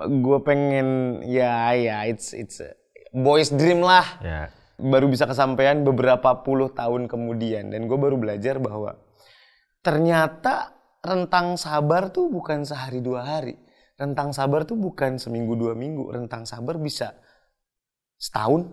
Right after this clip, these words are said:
Speaker 1: atau belasan tahun atau puluhan tahun. Tergantung lo bagaimana menyikapinya gitu. Kata orang tua dulu kan, "Sabar, nanti juga punya." Gitu. Dulu konteksnya kecil lah, mainan gitu.
Speaker 2: Hmm.
Speaker 1: "Sabar, nanti juga punya."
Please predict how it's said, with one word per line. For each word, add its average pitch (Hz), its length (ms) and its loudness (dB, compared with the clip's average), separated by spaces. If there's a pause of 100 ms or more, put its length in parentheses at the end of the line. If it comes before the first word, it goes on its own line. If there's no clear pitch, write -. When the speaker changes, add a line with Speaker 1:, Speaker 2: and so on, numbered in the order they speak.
(140)
Speaker 1:
atau 120 360 -4
belasan 110 420 -2
tahun 139 380 -4
atau 113 260 -12
puluhan 107 440 -8
tahun. 120 360 -10 (760)
Tergantung 123 600 -2
lo 180 260 2
bagaimana 123 560 0
menyikapinya 127 840 -4
gitu. - 200 -14
Kata - 240 -8
orang 160 320 2
tua 160 160 6
dulu 175 140 4
kan, 226 240 -4 (100)
"Sabar, 147 440 -2
nanti 127 220 -6
juga 127 240 -4
punya." 123 340 -8 (220)
Gitu. - 180 -20 (480)
Dulu 151 160 6
konteksnya 160 400 2
kecil 151 240 -2
lah, 127 80 2
mainan 123 640 2
gitu. 110 240 -6
Speaker 2:
Hmm. 90 120 -8
Speaker 1:
"Sabar, 113 240 2
nanti 113 200 -6
juga 107 200 -4
punya." 101 240 -16